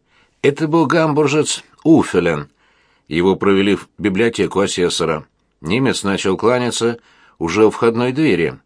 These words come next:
Арнес Арнеус встретил его и предложил сесть. Они осведомились друг у друга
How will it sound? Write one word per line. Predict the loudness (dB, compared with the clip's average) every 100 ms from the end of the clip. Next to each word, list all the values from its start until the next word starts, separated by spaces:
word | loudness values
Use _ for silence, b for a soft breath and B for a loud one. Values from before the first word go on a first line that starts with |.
| _ _ _ _
Арнес | -4 -2 0 -2 0
Арнеус | 0 0 -2 -4 -10 b b b -18
встретил | -4 0 0 0 0 2
его | 2 0 -2 -8
и | -10
предложил | -4 0 0 0 -2
сесть. | 0 0 0 -4 b b b b b b
Они | -4 0 0
осведомились | 0 0 0 0 -2 -2 -2
друг | 0 0
у | 0
друга | 0 2 0 -2